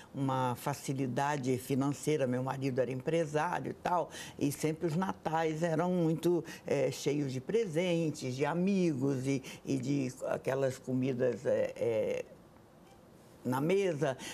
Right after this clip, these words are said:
mas as crianças sempre fa-, representavam o alto de Natal, os netos, né?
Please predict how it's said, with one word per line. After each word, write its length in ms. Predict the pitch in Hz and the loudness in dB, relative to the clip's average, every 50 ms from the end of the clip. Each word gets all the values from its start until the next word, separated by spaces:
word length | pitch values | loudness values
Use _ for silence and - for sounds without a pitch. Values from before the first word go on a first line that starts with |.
| - - | -4 -2
mas 180 | 117 143 143 | -2 0 0
as 160 | 147 160 156 | 0 -2 -2
crianças 540 | - - 190 180 175 185 202 175 - 160 151 | -2 0 2 2 2 2 2 0 0 0 0
sempre 320 | - - 214 226 220 208 196 | -2 -2 -2 -2 -2 -4 -4
fa-, 160 | - - - | -2 -2 -4
representavam 1120 | 143 131 - 175 - - 160 160 147 165 151 143 143 - 160 160 165 160 143 139 127 123 120 | -2 0 -2 -2 0 0 0 2 2 2 0 0 -2 -2 -2 0 0 0 0 2 2 2 2
o 80 | 123 | 2
alto 320 | 127 147 160 156 - - 135 | 2 2 2 0 0 -2 0
de 160 | 107 127 123 | 0 2 2
Natal, 440 | 131 127 127 - - - 131 139 123 | 2 0 -2 -2 0 0 0 0 0
os 160 | 120 117 123 | -2 0 0
netos, 580 | 135 151 156 151 139 131 - - 120 117 107 | 2 2 2 0 -2 -4 -4 -2 -2 -2 0
né? 260 | 110 131 147 170 185 | 0 0 0 0 -2